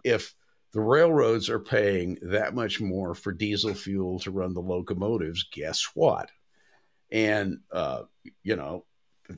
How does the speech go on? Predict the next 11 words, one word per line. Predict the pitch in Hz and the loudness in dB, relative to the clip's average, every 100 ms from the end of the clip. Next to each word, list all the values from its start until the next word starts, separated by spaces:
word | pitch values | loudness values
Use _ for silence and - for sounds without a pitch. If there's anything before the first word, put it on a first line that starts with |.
| - | 0
in | 120 | 4
order | 117 123 | 4 2
to | 104 | -2
pay | - 123 127 | -2 0 0
to | 104 | 0
get | 120 - | -2 -2
the | |
stuff | - 131 120 | 2 2 4
off | 123 120 - | 2 -2 -6
the | - | -6
train, | - 185 302 120 110 | -2 2 2 2 0